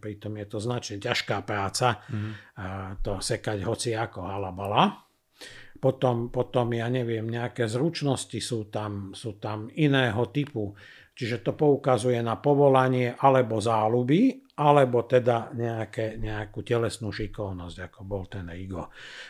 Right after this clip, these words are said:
Speaker 1: Potom, čiže hľadáme v oblasti chirurgov, mesiarov, keď je rozporcovaná mŕtvola, ľudí, ktorí sa zaujímajú o anatómiu, a ktorí sa zaujímajú o zločin, ktorí si hľadali na internete, ako ukryť mŕtvolu, ako rozporcovať mŕtvolu
Speaker 2: Aha.
Speaker 1: a podobne.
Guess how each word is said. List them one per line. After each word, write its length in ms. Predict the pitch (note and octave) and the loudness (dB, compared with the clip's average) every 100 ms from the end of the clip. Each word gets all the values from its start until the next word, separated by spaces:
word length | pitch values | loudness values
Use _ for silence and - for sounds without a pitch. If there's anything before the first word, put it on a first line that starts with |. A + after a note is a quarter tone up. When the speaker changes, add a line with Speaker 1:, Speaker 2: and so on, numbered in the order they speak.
| - | 0
Speaker 1:
Potom, 400 | B2+ B2 C3 A#2+ | 2 4 2 2
čiže 240 | B2+ B2 | 2 2
hľadáme 960 | A2+ C3+ C#3 C3 C3 B2+ B2+ - - - | 4 4 4 4 4 2 -2 -4 -14 -8
v 120 | A#2 | -4
oblasti 480 | A#2 A#2 G#2+ - G2 | 0 0 -2 -4 -12
chirurgov, 720 | - D3+ C#3+ C3+ B2 A#2+ A#2 | 2 6 8 6 4 4 4
mesiarov, 640 | B2+ C3 - B2+ A#2+ A#2+ A2+ | 2 0 0 2 2 0 -2
keď 140 | A2+ | -4
je 100 | A2+ A#2 A2 | -2 -2 -4
rozporcovaná 720 | - A2 - A2+ A2 A2 G#2+ | -6 -8 -4 -2 -2 -4 -4
mŕtvola, 640 | A2 G2+ A2+ A2+ A2 G#2+ | -6 -6 -2 0 0 2
ľudí, 240 | B2 A2 A2 | 0 0 -4
ktorí 400 | - A#2+ A2+ G#2 | -2 -2 -2 -2
sa 160 | A2+ | -2
zaujímajú 880 | G#2 B2 B2 A2+ A2 G#2 G2 G2+ - | 2 4 4 2 -4 -6 -8 -8 -2
o 80 | D3 | 2
anatómiu, 960 | C#3 C3 A#2+ C3 A#2+ A#2+ A2+ A2 A2 G#2 - - - - - | 4 2 4 4 4 2 0 0 -2 -6 -20 -20 -20 -18 -10
a 480 | A2 G#2+ G#2+ G#2 | -6 -6 -6 -8
ktorí 320 | - - A2+ A2 | -8 -4 -4 -4
sa 160 | - G#2+ | -6 -4
zaujímajú 720 | A2+ A2 G#2+ G#2+ G#2 G2 A2 | -2 -2 -4 -4 -4 -6 0
o 80 | D3+ | 6
zločin, 800 | C3+ C3 C3 B2+ - A2+ A2+ A2 | 6 8 6 4 -2 -6 -6 -8
ktorí 480 | - - A2 G#2 G#2 | -8 -6 -6 -6 -8
si 160 | - | -8
hľadali 480 | G2+ A#2 A#2 A2 G#2+ | -4 -2 -2 -2 -4
na 160 | G#2+ G#2+ | -6 -8
internete, 640 | G#2 G2+ G#2+ G#2+ G2+ G2+ | -8 -8 -10 -10 -12 -12
ako 480 | A#2+ C3 C3+ C3 B2 | -2 0 2 2 2
ukryť 320 | A#2+ A#2+ A2 | 0 -4 -4
mŕtvolu, 560 | A2 G2+ A2 G#2 G#2 G#2+ | -6 -8 -8 -6 -4 0
ako 400 | A#2+ - A#2 A2+ | 0 0 -2 -2
rozporcovať 600 | - A#2+ G2+ - A2 G#2+ | -6 -10 -8 -6 -4 -4
mŕtvolu 720 | G#2 G#2 - A2 G#2 G#2 G#2 | -6 -8 -6 -4 -2 -4 -6
Speaker 2:
Aha. 0 | |
Speaker 1:
a 40 | G2 | -8
podobne. 640 | - G#2+ A#2+ A#2+ D#3+ A3 | -8 -4 -2 2 4 4